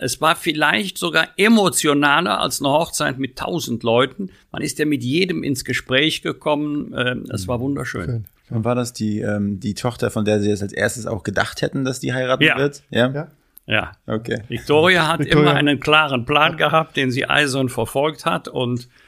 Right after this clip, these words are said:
Speaker 1: für ihre fünfundzwanzig Jahre ist sie unglaublich reif, vernünftig, abgeklärt und hat gerade ein kleines Café eröffnet.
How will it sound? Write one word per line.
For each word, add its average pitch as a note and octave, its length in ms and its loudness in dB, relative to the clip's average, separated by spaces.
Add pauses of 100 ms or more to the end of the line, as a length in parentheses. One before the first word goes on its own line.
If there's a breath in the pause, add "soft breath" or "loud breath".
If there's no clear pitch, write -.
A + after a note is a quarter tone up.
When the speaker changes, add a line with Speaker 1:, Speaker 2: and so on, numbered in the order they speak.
(360 soft breath)
Speaker 1:
für - 180 0
ihre C3 300 2
fünfundzwanzig B2+ 720 0
Jahre B2 340 0
ist A#2 140 -4
sie B2+ 120 -2
unglaublich A#2+ 840 0
reif, B2 340 0
vernünftig, A#2+ 760 -2
abgeklärt A#2 800 -2
und A2 300 -6
hat - 160 -6
gerade A2+ 300 2
ein A2 120 0
kleines A#2 460 -2
Café C3 400 0
eröffnet. A#2+ 720 0